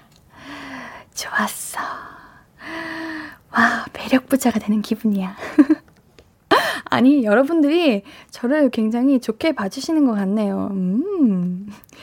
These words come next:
우리 레스 기리님이 "진짜 다 보시네. 와, 저런 문자는 안 놓쳐라고." 하셨는데, 그래, 여러분.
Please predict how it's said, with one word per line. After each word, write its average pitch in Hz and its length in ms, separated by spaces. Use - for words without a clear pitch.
우리 285 180
레스 247 320
기리님이 370 1000
"진짜 269 340
다 - 260
보시네. 320 380
와, 214 200
저런 262 300
문자는 349 380
안 202 160
놓쳐라고." 285 440
하셨는데, 277 280
그래, 415 420
여러분. 320 580